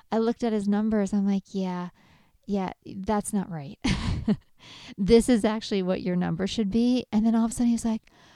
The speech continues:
"Oh, well, I can do that. I can focus on that, and I, that feels sustainable." I'm like, "Great, then that's where you need to be."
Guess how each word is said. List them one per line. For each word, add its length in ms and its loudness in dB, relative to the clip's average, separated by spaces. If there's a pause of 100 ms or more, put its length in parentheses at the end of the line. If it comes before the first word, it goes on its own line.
(420)
"Oh, 600 0 (360)
well, 140 4
I 80 4
can 180 4
do 240 4
that. 500 -4 (640)
I 120 0
can 240 4
focus 480 0
on 240 2
that, 280 -4
and 160 0
I, 200 0
that 240 -4
feels 240 0
sustainable." 760 -2
I'm 140 -8
like, 160 -10
"Great, 300 -6 (240)
then 140 -2
that's 280 -4
where 160 -2
you 140 -2
need 220 0
to 100 -4
be." 360 -2